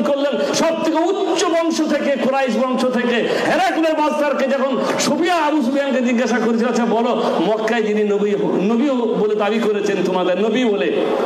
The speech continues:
যখন রাসূল করিম সাল্লাল্লাহু আলাইহি ওয়াসাল্লাম মদিনা থেকে হেরাক্লের বাদশাকে চিঠি দিয়ে ইসলামের দাওয়াত দিয়েছিলেন, বলেছিল, "আসলিম তাসলাম, আসলিম তাসলাম, ইসলাম গ্রহণ করো,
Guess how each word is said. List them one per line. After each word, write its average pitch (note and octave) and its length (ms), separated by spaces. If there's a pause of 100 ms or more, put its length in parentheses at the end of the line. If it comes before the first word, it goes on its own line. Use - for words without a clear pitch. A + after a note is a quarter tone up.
(220)
যখন G3 220
রাসূল G#3+ 380
করিম G3+ 240
সাল্লাল্লাহু G3 520
আলাইহি F#3 140
ওয়াসাল্লাম F3 500
মদিনা G#3+ 340
থেকে G3+ 240
হেরাক্লের G3 400
বাদশাকে F#3+ 500
চিঠি G3 200
দিয়ে E3+ 200
ইসলামের F#3 420
দাওয়াত F3 360
দিয়েছিলেন, F#3 440
বলেছিল, F3 280
"আসলিম F#3 560
তাসলাম, F#3 460
আসলিম G3+ 760
তাসলাম, G#3 600
ইসলাম G#3 400
গ্রহণ A3 240
করো, G#3+ 340